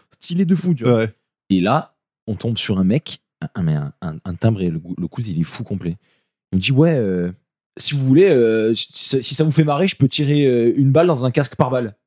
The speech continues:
Speaker 1: <laughs> Dans un, dans un casque anti-émeute, pardon.
Speaker 2: Ah ouais. Et toi, t'as fait ouais, ouais, ouais, ouais,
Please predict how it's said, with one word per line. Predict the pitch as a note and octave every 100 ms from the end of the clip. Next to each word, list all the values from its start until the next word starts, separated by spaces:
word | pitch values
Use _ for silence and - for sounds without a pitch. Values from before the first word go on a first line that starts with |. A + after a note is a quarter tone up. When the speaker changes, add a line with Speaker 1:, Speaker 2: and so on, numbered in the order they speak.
| _ _ _
Speaker 1:
<laughs> | - - - - -
Dans | C3+ A2+
un, | - - D#3+ C#3+ - -
dans | C#3 B2+
un | B2+
casque | G3+ G3
anti-émeute, | D3+ C#3 F3+ C#3+ B2
pardon. | - G#2+ G2 _
Speaker 2:
Ah | B2 A#2+
ouais. | A#2 C3 _ C3
Et | A#2+
toi, | B2
t'as | A#2
fait | A#2
ouais, | G3
ouais, | G3+ G#3
ouais, | G#3
ouais, | G3+